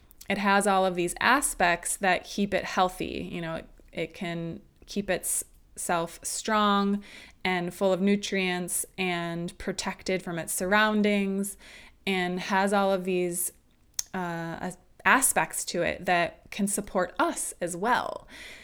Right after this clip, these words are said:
So there's been lots of research, especially in the last few years, on what plants and what essential oils can help with what things,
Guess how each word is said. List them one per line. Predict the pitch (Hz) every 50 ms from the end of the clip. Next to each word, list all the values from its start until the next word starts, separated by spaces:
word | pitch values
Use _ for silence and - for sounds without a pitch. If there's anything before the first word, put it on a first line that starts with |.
| - - -
So | - - - 208 196 196 196 196
there's | 202 214
been | 208 233 240
lots | 247 254 247
of | - 233 202
research, | 202 196 196 - 202 190 190
especially | - 180 - - 190 185 - - 196 190
in | 185
the | 185
last | 180 175 180 180 - -
few | 190
years, | 185 175 170 170 175 175 175 175 175 - - - -
on | 175 175 175 175 175 175 175 170
what | 165 180 180 175 165 - - -
plants | - - 180 170 175 175 175 - - -
and | 165 175 175
what | 175 175 175 -
essential | 175 - - 175 180 - 185 -
oils | 180 175 170 170 175 170 170
can | - - 185
help | 180 180 165 165 -
with | - 170 165 - - - - -
what | 180 180 170 - -
things, | - - 269 269 247 208 190 190 196 196 196 -